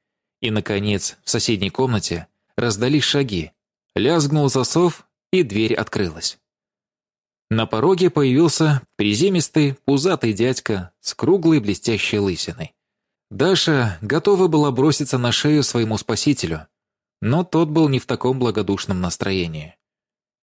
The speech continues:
«Это как же вы сюда попали?» проговорил он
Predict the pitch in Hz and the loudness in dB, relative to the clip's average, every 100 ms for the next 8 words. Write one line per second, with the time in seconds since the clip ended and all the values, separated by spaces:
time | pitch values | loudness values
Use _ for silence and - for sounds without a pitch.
0 | _ _ - 131 165 165 - 220 160 170 | _ _ -4 -2 0 -2 0 0 2 4
1 | 180 160 165 156 160 - 156 110 85 80 | 4 4 2 2 -2 0 -2 0 -4 -6
2 | _ _ _ _ _ _ _ _ - 104 | _ _ _ _ _ _ _ _ -6 -4
3 | 98 104 101 95 117 143 120 | 0 0 2 2 2 0 -4